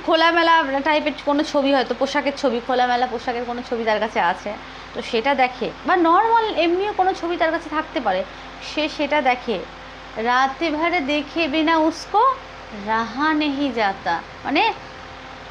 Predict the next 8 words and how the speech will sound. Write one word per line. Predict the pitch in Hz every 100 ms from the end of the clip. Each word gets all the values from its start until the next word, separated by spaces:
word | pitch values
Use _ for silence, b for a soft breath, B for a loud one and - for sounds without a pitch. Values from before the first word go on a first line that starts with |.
| - - - - - - - -
রাত্রি | 233 247 269 285 - 415 370
ভোর | 311 370 359
না | 311 302 349
দেখে | 339 359
সে | 349
থাকতে | 320 247 220 - 247
পারে | 175 170
না। | 170